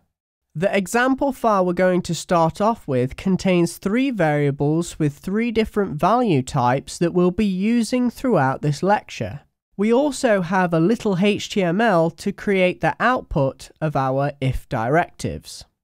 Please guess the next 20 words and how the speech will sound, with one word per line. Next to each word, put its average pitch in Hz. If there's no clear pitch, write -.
Let's 240
begin 160
with 156
a 156
simple 254
if 180
directive 151
to 151
check 247
whether 160
the 147
type 233
variable 135
is 147
equal 254
to 226
the 139
string 185
element. 117
First, 202